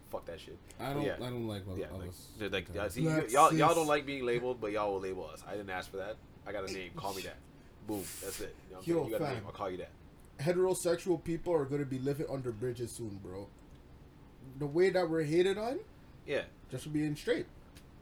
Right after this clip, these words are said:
Speaker 1: But, like, long story short, to look at the black men, like, I was like, "Oh, you know, these hate gay people," but then you got this white guy goes, was it a white guy?
Speaker 3: Pretty sure it's a white guy.
Speaker 1: Yeah, so, yeah, white guy goes
Speaker 3: It's
Speaker 1: to the
Speaker 3: usually a
Speaker 1: club.
Speaker 3: white guy.
Speaker 1: Yeah, so, yeah, white guy goes to the club, shoot a whole bunch of gay people,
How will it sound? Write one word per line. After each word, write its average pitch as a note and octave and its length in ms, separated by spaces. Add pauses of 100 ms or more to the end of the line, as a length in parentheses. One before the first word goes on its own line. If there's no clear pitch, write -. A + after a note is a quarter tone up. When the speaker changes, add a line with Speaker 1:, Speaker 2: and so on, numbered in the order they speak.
(120)
Speaker 1:
But, D3 80
like, C#3 100
long D#3 200
story D3+ 180
short, D3 160
to C#3+ 60
look C#3+ 140
at B2 80
the B2+ 60
black B2+ 260
men, A#2+ 240
like, A2 220 (240)
I - 40
was A#2 60
like, A#2 120
"Oh, G#2+ 100
you G#2 60
know, F#2+ 160
these F#2 160
hate F#2+ 260 (140)
gay F#2 160
people," F#2 220
but F#2 120
then F#2 120
you F#2 60
got F#2+ 140
this F2 140
white G2 200
guy F#2 140
goes, F#2 320
was G#2+ 100
it A2+ 60
a - 20
white D3 140
guy? F3 100 (680)
Speaker 3:
Pretty C#3+ 180
sure B2+ 100
it's A#2+ 80
a A2+ 40
white A2+ 140
guy. G#2+ 80 (260)
Speaker 1:
Yeah, G#2+ 120
so, G#2 60
yeah, F#2+ 80
white A2+ 240
guy A2 140
goes A2 160
Speaker 3:
It's D3+ 120
Speaker 1:
to C#3+ 60
the C3 40
Speaker 3:
usually - 0
a - 20
Speaker 1:
club. A#2+ 40
Speaker 3:
white A2+ 140
guy. A#2 80
Speaker 1:
Yeah, A2+ 180
so, G#2 60
yeah, G#2+ 60
white A2 180
guy A2 60
goes A2+ 160
to G#2 40
the F#2+ 60
club, G2 200
shoot G#2+ 160
a F#2 40
whole G2 100
bunch G2 160
of F#2 60
gay G2 100
people, F#2+ 300